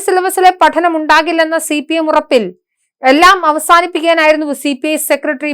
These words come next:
ബിനോയ് വിശ്വത്തിന്റെ ആലോചനയെന്നും രാജിവെക്കുന്നതിനോട് മന്ത്രിമാരായ ജി ആർ അനിലിനും ചിഞ്ചിറാണിക്കും താല്പര്യമില്ലെന്നും മന്ത്രി പി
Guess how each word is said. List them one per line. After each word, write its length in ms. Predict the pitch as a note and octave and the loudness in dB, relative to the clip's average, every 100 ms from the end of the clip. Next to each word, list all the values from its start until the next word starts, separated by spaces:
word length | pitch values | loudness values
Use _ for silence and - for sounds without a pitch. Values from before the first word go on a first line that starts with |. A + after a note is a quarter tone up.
| B3+ | -4
ബിനോയ് 220 | C#4 D4+ | -4 -4
വിശ്വത്തിന്റെ 480 | C#4+ - C#4 C#4 C#4 B3+ A#3 | -4 -6 -4 0 2 2 4
ആലോചനയെന്നും 760 | A#3 C#4 D4 D4 D4+ B3+ A#3 F#3+ G3 _ _ _ - B3 | 4 4 2 2 -2 -2 -4 -6 -12 _ _ _ -6 2
രാജിവെക്കുന്നതിനോട് 800 | C#4+ D#4+ F#4+ F#4 F4+ E4+ E4+ E4+ D#4+ | 4 4 2 0 -2 -2 2 2 2
മന്ത്രിമാരായ 500 | D4 D#4+ D#4+ E4 D#4 D#4 | -2 0 2 4 4 2
ജി 100 | B3 D4+ | 0 2
ആർ 80 | D#4 | 2
അനിലിനും 300 | D4 D4+ D4+ C#4+ | 0 -2 -4 -4
ചിഞ്ചിറാണിക്കും 580 | C4+ D#4 D4+ D4+ D4 C#4+ | -6 0 0 0 -4 0
താല്പര്യമില്ലെന്നും 800 | C#4+ C#4+ D4 F4 E4 B3+ A3+ G3+ G#3+ _ _ _ _ C4+ | 4 4 2 -2 0 0 -2 -2 -8 _ _ _ _ -2
മന്ത്രി 300 | C#4+ D#4+ F#4+ F#4 - | 0 2 -2 -2 -2
പി 120 | E4+ | -2